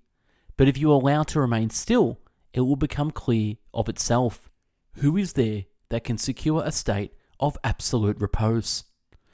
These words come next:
But keep calm and let time go on, and the state of repose will gradually arrest. The practices of mindfulness and meditation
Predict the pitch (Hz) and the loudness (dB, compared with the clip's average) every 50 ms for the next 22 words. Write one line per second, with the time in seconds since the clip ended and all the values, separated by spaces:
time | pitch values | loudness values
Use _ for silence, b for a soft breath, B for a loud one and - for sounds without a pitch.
0 | b b b b b - 135 - - 170 165 - - - 156 151 147 147 147 143 | b b b b b -6 -2 4 4 4 4 4 2 -2 0 0 0 0 -2 -4
1 | - - - 117 117 113 - - - - 123 127 131 123 - 113 101 101 104 110 | -6 -8 -6 -4 -4 -4 -4 -6 -6 -4 -2 -2 0 0 0 0 0 0 0 0
2 | 120 117 98 98 - _ _ _ _ _ - 107 107 101 - - 117 117 131 147 | -2 -2 -4 -6 -10 _ _ _ _ _ -6 -4 -4 -4 0 0 2 2 2 2
3 | 147 175 - - 120 104 107 107 - - b b b b b b - - - - | 0 0 0 0 2 2 2 0 -2 -4 b b b b b b -6 -6 -4 0
4 | - 120 117 - - 117 110 107 107 104 - _ _ - - 107 95 98 104 107 | 0 2 2 2 0 -2 -2 -2 -2 -4 -10 _ _ -12 -8 -6 -4 -2 -2 -2
5 | 98 - - - - - _ _ _ _ _ _ _ _ _ _ _ _ _ _ | -2 -2 -6 -8 -12 -18 _ _ _ _ _ _ _ _ _ _ _ _ _ _
6 | _ _ _ _ - 123 - - - 175 175 - - 202 - - 202 196 - - | _ _ _ _ -8 -6 -4 2 2 2 2 2 0 -2 2 2 2 2 2 0
7 | - 123 - 117 110 110 131 151 147 - 143 113 92 - - - 101 104 104 104 | -4 -4 -2 0 2 4 4 4 2 0 -2 -2 -2 -4 -6 -8 -6 -4 -2 -2
8 | 110 113 113 - - 139 147 - - - 104 101 | -2 -2 -2 -2 0 0 0 0 -2 -4 -6 -8